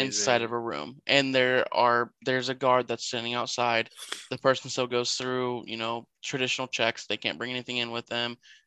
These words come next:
Speaker 1: Go through X-ray, you know, all that good stuff.
Speaker 2: If I
Speaker 1: But
Speaker 2: wanted a green card, that's how I would get it. I'd marry somebody in prison.
Speaker 1: Unfortunately, there's a,
Speaker 2: A
Speaker 1: no
Speaker 2: law against that?
Speaker 1: disrespect, no disrespect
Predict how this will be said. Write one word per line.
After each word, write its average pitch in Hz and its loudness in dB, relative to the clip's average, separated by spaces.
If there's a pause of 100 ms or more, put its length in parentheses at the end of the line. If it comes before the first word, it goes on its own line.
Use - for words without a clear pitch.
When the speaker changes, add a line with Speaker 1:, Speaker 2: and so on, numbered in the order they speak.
(100)
Speaker 1:
Go 110 -2
through 123 -2
X-ray, 120 0 (420)
you 113 -8
know, 98 -4 (140)
all 117 2
that 104 -2
good 92 -10
stuff. - -8 (240)
Speaker 2:
If 151 0
I 196 10
Speaker 1:
But 226 4
Speaker 2:
wanted 180 6
a 143 4
green 123 0
card, 123 6
that's 107 4
how 104 2
I 98 4
would 95 -4
get 92 -6
it. 87 -8
I'd 110 -2
marry 104 -2
somebody 98 -8
in 95 -14
prison. - -18 (680)
Speaker 1:
Unfortunately, 160 2
there's 143 4
a, 131 4
Speaker 2:
A 117 -6 (460)
Speaker 1:
no 120 -4 (100)
Speaker 2:
law 107 6
against 110 0
that? 147 6
Speaker 1:
disrespect, - -8
no 113 -2
disrespect 135 -4